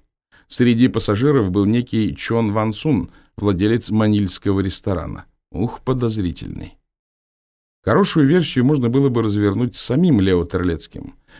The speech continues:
Командира все обязаны слушаться. Якобы аварийная посадка на заранее присмотренном пустынном острове, а там уже ждет роковая женщина, стюардесса.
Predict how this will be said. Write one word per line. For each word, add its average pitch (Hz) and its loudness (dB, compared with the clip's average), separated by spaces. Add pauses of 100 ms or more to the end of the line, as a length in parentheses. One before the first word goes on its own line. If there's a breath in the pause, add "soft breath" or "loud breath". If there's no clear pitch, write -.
(120 soft breath)
Командира 117 4
все 98 0
обязаны 90 0
слушаться. - -12 (460)
Якобы 117 2
аварийная 113 4
посадка 110 -2
на 92 0
заранее 123 2
присмотренном 101 -2
пустынном 90 -4
острове, 107 -2 (220 loud breath)
а 92 -2
там 117 4
уже 101 2
ждет 92 0
роковая 76 -4
женщина, 95 -2
стюардесса. 80 -10